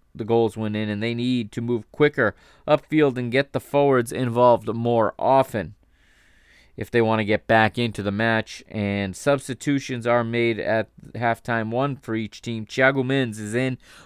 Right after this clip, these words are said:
Bruno Guimarães is off for Lyon, while Niklas Süle is on for Jerome Boateng due to an injury. The center back is replaced at halftime.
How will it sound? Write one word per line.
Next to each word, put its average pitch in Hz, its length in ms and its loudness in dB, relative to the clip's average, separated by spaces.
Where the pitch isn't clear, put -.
Bruno 156 340 2
Guimarães 135 640 4
is 104 160 0
off 123 440 8
for 113 340 2
Lyon, 104 400 2
while 110 500 8
Niklas 120 920 4
Süle 135 800 6
is 113 280 2
on 127 500 6
for 120 380 4
Jerome 110 560 4
Boateng 117 680 6
due 127 200 2
to 117 180 -2
an 110 80 2
injury. 107 480 0
The 107 100 -6
center 113 260 4
back 107 260 6
is 104 140 2
replaced 101 460 0
at 95 160 4
halftime. 113 640 -2